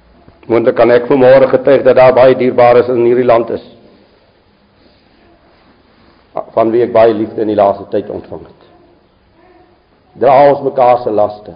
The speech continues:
En as dit oor ons getuienis gaan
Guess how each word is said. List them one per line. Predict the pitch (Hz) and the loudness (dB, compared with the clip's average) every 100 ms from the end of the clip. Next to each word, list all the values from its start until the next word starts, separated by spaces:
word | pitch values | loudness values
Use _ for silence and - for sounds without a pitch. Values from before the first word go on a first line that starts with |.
| - _ _ _ _ _ _ _ _ _ _ _ _ _ _ _ _ _ _ _ _ _ _ _ _ _ _ _ _ _ _ _ _ - | -20 _ _ _ _ _ _ _ _ _ _ _ _ _ _ _ _ _ _ _ _ _ _ _ _ _ _ _ _ _ _ _ _ -2
En | 156 | 2
as | 202 | 4
dit | 214 | 4
oor | 214 208 208 | 4 4 4
ons | |
getuienis | 202 196 208 208 208 - | 2 2 4 4 4 2
gaan | 185 196 202 185 | 2 4 2 -2